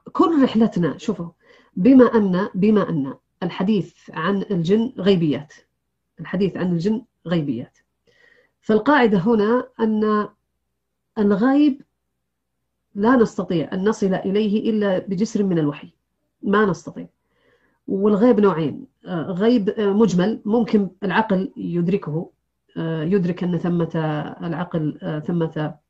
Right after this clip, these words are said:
آخرة أو ثمة حساب، ثمة عقاب، لكن لا يدرك التفاصيل. آه، ثمة عقاب أو حساب بس ما يدري كيف التفاصيل. التفاصيل نأخذها من الوحي، من الوحي، من قال الله سبحانه وتعالى وقال رسوله.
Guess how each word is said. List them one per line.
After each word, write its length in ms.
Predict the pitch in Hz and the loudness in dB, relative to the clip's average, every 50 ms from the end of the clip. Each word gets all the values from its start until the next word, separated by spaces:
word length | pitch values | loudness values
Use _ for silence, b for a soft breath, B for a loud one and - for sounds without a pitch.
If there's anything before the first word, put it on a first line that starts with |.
| _ _ _ _ _ _ - | _ _ _ _ _ _ -6
آخرة 480 | 175 170 170 - 160 151 151 151 - _ _ _ _ _ _ | -4 -4 -4 -4 -4 -6 -6 -6 -10 _ _ _ _ _ _
أو 140 | 160 143 143 | -10 -8 -8
ثمة 560 | 147 - 160 160 151 151 - 156 147 143 139 - _ _ _ _ | -8 -8 -6 -6 -6 -6 -6 -6 -6 -6 -8 -10 _ _ _ _
حساب، 520 | _ - 156 - 175 165 156 156 147 151 - _ _ _ _ _ _ _ | _ -8 -4 -2 0 0 0 -2 -4 -6 -12 _ _ _ _ _ _ _
ثمة 220 | 185 175 165 151 151 | -4 -4 -2 -2 -4
عقاب، 640 | 160 139 - 139 156 151 - 175 165 160 156 151 - _ _ _ _ _ _ _ _ _ - | -4 -6 -6 -8 -6 -2 0 0 0 0 -2 -4 -8 _ _ _ _ _ _ _ _ _ -4
لكن 260 | 196 185 180 - 240 | -2 -2 0 2 4
لا 80 | 262 285 | 4 6
يدرك 200 | 285 220 220 - | 4 4 0 -2
التفاصيل. 540 | - - 190 170 180 175 - 165 131 - - _ _ _ _ _ _ _ _ _ - - | -2 -4 -2 -2 -2 -4 -4 -6 -8 -8 -10 _ _ _ _ _ _ _ _ _ -16 -10
آه، 180 | 220 196 175 185 | -8 -6 -6 -4
ثمة 320 | 180 - 214 214 208 196 - | -2 -2 0 0 0 0 0
عقاب 440 | 190 170 196 196 220 208 208 208 - | 0 -2 -2 -2 0 0 0 2 2
أو 100 | 185 185 | 0 0
حساب 380 | 180 - 175 - 220 202 196 180 | 0 -2 -2 0 0 0 0 0
بس 160 | 196 - - | -2 0 2
ما 60 | 220 | 2
يدري 160 | 220 202 208 | 2 2 2
كيف 200 | 202 - 214 - | 2 0 -2 -2
التفاصيل. 480 | - - 185 156 160 156 - - 196 185 | -2 -6 -6 -6 -6 -6 -6 -6 -8 -8
التفاصيل 640 | 180 - 247 233 254 254 247 - 302 302 302 262 | -4 -2 0 2 2 2 2 2 0 0 2 0
نأخذها 360 | 233 - - - 247 208 190 | 0 -2 0 0 0 0 0
من 100 | 180 175 | 0 0
الوحي، 400 | 156 147 160 175 - - - - _ _ _ _ _ _ _ _ _ _ _ _ _ _ | 0 -2 -2 -2 -4 -8 -14 -16 _ _ _ _ _ _ _ _ _ _ _ _ _ _
من 100 | - 185 | -6 -4
الوحي، 260 | 175 175 180 - - 147 | -2 -2 -2 -4 -4 -4
من 100 | 147 156 | -4 -4
قال 220 | 156 - 185 185 | -4 -4 -4 -2
الله 140 | 175 175 165 | -2 -4 -4
سبحانه 320 | 160 - _ - 165 156 | -8 -8 _ -6 -4 -4
وتعالى 300 | 151 151 - - 202 202 | -4 -4 -6 -6 -4 -4
وقال 240 | 185 - - 165 156 | -4 -6 -6 -4 -4
رسوله. 380 | 143 139 143 - - 160 147 | -4 -6 -8 -12 -16 -20 -20